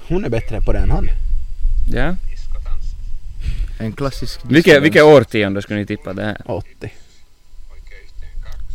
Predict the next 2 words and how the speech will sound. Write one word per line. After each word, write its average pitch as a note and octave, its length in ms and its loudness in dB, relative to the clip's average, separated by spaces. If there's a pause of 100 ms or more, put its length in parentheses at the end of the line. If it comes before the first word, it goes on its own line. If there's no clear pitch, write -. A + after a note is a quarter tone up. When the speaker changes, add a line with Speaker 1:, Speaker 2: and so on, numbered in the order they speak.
(280)
Speaker 3:
Eh, A#2 720 4 (3000)
åttio. - 380 -16